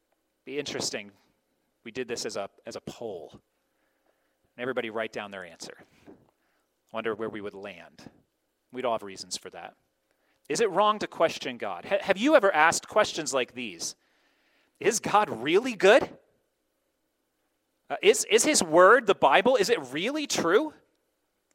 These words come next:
Is there a God at all? <laughs> Where is the promise of his coming? <laughs> Christ claims that faith in him must be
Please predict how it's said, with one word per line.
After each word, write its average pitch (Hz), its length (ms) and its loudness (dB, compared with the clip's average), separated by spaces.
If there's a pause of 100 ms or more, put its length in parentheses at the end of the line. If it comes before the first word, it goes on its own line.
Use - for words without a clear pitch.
(1400)
Is 254 180 0
there 311 140 6
a 220 60 8
God - 260 6
at 220 100 6
all? 262 300 10
<laughs> - 200 0 (1900)
Where - 160 -8
is 247 80 -2
the 262 80 0
promise 262 360 6
of 226 60 4
his 254 120 0
coming? 269 340 -4
<laughs> - 40 -16 (2000)
Christ 220 360 0
claims 247 400 -2
that 180 140 0
faith 220 300 0
in 220 100 -2
him 185 220 -2
must 202 360 0
be 220 180 -4